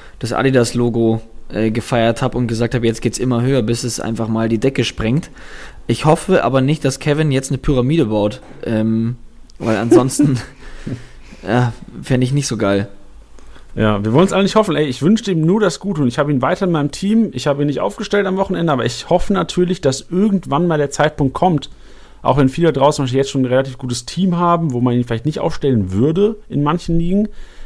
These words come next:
Speaker 2: Ich hoffe trotzdem, dass vielleicht noch der Zeitpunkt kommt, wo er ein Heimspiel hat, wo man ihn guten Gewissen auch wirklich aufstellen kann und richtig viele Punkte erwarten kann. Aber nichtsdestotrotz, äh, Pröger, Kai Pröger, Ladies and Gentlemen, hundertsiebenundzwanzig Punkte ohne Teilbeteiligung bei einem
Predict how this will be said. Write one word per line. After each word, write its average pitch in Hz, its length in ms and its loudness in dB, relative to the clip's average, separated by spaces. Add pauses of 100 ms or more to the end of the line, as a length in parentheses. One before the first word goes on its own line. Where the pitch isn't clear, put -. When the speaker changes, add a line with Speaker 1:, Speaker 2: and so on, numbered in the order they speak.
Speaker 2:
Ich - 100 -12
hoffe 131 120 0
trotzdem, 185 300 2
dass 139 160 2
vielleicht 147 160 0
noch 143 80 0
der 123 100 0
Zeitpunkt 160 380 0
kommt, 156 220 0
wo 120 100 2
er 117 40 4
ein 117 160 -2
Heimspiel 170 420 0
hat, 160 180 0
wo 123 80 -2
man 123 160 4
ihn 107 160 0
guten 160 220 -4 (140)
Gewissen 123 380 -2
auch 110 140 -2
wirklich 135 220 -2
aufstellen 143 400 0
kann 143 260 0 (360)
und 101 140 0
richtig 120 300 0
viele 113 100 -4
Punkte 117 240 2
erwarten 92 240 0
kann. 95 180 -4
Aber 101 140 0
nichtsdestotrotz, 165 720 2 (380)
äh, 113 340 2 (240)
Pröger, 123 480 2 (580)
Kai 202 240 2
Pröger, 151 540 2
Ladies 113 240 2
and 117 80 0
Gentlemen, 139 440 2 (180)
hundertsiebenundzwanzig 190 1200 0
Punkte 185 320 -2
ohne 170 140 2
Teilbeteiligung 160 720 0
bei 131 120 0
einem 135 220 2